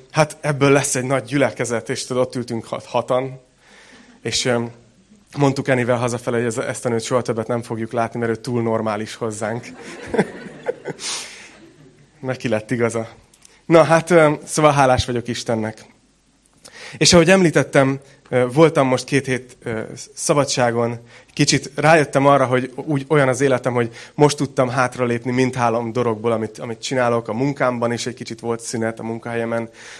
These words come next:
A, a tanulást végz-, végzek egy, egy sulit éppen, és ott is most szünet volt.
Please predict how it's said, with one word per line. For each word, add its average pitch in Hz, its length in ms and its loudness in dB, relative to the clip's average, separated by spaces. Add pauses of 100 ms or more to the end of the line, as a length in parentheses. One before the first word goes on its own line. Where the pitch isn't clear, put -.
A, 107 60 -4
a 110 180 -2
tanulást 123 680 0
végz-, 123 300 -6
végzek 120 300 -8
egy, 110 200 -6
egy 123 100 -12
sulit 117 320 -6
éppen, 117 300 -6
és 107 120 -8
ott 123 160 -8
is 110 100 -8
most 107 200 -8
szünet 135 340 0
volt. 117 400 0